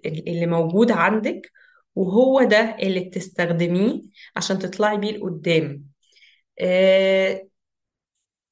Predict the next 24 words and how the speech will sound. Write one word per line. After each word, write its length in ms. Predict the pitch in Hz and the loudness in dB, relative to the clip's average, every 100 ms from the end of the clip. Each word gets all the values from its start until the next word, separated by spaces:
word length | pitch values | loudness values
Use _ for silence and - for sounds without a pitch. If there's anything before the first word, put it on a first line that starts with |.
| _ - | _ 0
تاخدي 260 | 254 240 | 2 4
رأي 240 | 247 240 220 | 6 4 2
أهلك 240 | 214 233 | 0 -4
في 120 | - | -4
شغل 280 | 196 196 196 | -4 -4 -4
معين، 400 | 170 156 151 151 | -6 -6 -6 -6
هم 100 | 180 | -4
أكتر 260 | 190 - 196 | -6 -6 -6
ناس 260 | 185 190 | -4 -6
عارفينك. 500 | 180 170 - 147 147 | -8 -8 -12 -12 -4
لو 80 | 160 | 0
عايزة 180 | 175 185 | 0 0
تعملي 320 | 175 180 202 | 0 2 0
بروجكت 400 | 202 202 202 185 | 2 0 0 -4
هم 180 | 185 185 | -2 -2
اللي 120 | 170 | -2
يساعدوكي، 600 | 165 165 151 147 - 165 | -4 -8 -8 -10 -10 -4
إخواتك 380 | 190 196 208 202 | -2 0 0 2
هم 180 | 202 196 | 4 4
ممكن 320 | 196 196 196 | 2 0 -2
يبقى 200 | - 165 | -2 -4
ش-، 140 | - | -4
الشركاء 1000 | - 165 - 175 - 185 185 185 196 175 | -4 -4 -4 -4 -4 -4 -4 -2 -2 -2
بتوعك، 560 | 180 175 175 156 151 | -4 -2 0 0 -2